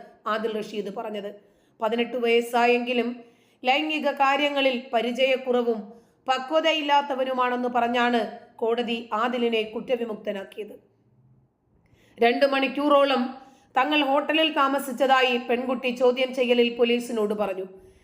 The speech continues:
പീഡനത്തിന് ശേഷം ആദിൽ നേരെ മസ്ജിദിലെത്തി നമസ്കാരം നടത്തി.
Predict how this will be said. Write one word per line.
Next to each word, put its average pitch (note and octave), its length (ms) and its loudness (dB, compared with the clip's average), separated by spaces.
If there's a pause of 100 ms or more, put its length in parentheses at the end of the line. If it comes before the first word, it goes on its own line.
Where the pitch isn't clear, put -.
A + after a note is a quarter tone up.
(300)
പീഡനത്തിന് B3+ 520 0
ശേഷം B3+ 400 0 (100)
ആദിൽ B3+ 360 0
നേരെ B3+ 300 4
മസ്ജിദിലെത്തി A#3+ 1120 -2 (100)
നമസ്കാരം A3+ 600 -2
നടത്തി. G3 400 -10